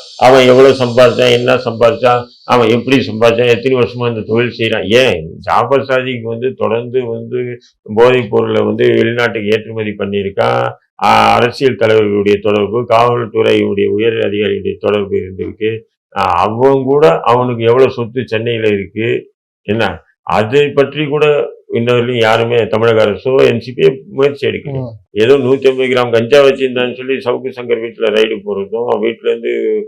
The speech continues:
Speaker 1: ஒரு கிலோ கஞ்சாவை கைப்பற்றணும்னு சொல்றதும், அது சிகரெட் கஞ்சா இருந்ததுன்னு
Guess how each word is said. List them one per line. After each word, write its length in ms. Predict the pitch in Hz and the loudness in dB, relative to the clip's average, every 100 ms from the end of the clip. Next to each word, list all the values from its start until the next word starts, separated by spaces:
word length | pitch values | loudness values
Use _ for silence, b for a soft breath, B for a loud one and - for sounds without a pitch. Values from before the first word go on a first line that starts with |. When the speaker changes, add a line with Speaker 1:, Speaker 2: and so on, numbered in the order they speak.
| - _ | -14 _
Speaker 1:
ஒரு 240 | 113 113 107 | -4 -2 0
கிலோ 160 | 110 | 0
கஞ்சாவை 460 | 107 107 117 110 107 | 0 2 4 4 4
கைப்பற்றணும்னு 640 | 107 104 110 107 107 107 104 | 2 0 -2 -2 -8 -8 -8
சொல்றதும், 600 | 101 95 98 95 107 117 - _ _ | -8 -6 -6 -4 -4 -6 -8 _ _
அது 180 | 104 98 | -6 -4
சிகரெட் 440 | - 120 131 113 | -2 2 2 4
கஞ்சா 320 | 110 110 107 | 0 2 2
இருந்ததுன்னு 720 | 104 101 101 113 110 104 110 | 2 0 -4 -4 -2 -2 -4